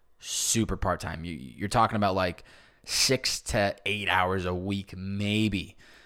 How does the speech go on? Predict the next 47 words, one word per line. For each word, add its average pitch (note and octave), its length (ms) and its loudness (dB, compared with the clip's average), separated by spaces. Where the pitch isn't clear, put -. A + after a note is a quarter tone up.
Um, F2+ 480 -4
I A2 100 4
was A#2+ 140 2
always B2+ 200 4
somebody A#2+ 240 2
that E2+ 220 0
in G#2 60 -2
the G2+ 80 0
summertime G#2 500 0
saved G2+ 300 0
up F#2+ 140 0
money G2 340 0
to - 160 -6
last F#2 320 2
me F#2+ 100 -4
throughout F#2 320 -2
the F#2 100 -8
co-, - 360 -2
throughout F#2 300 -2
the F2 60 -6
year F#2 200 0
for D#2+ 140 -10
school. A2 480 0
And G2+ 120 -4
so G2+ 260 0
this G#2+ 200 0
was A2 140 -2
just G#2 120 -2
kinda G#2 260 0
my F#2 220 0
play G2+ 360 0
money, A#2+ 360 0
I A2+ 80 -8
guess A#2+ 200 -2
you B2 60 -4
could A#2 120 -4
say. A#2 140 -2
This G2+ 180 -2
is G2 240 -4
also G#2 520 2
Bearded A#2+ 300 4
Man G#2+ 300 -2
two A#2 200 -4
point G2 280 0
oh G2 160 2
days, F#2+ 260 -2
where F#2+ 380 0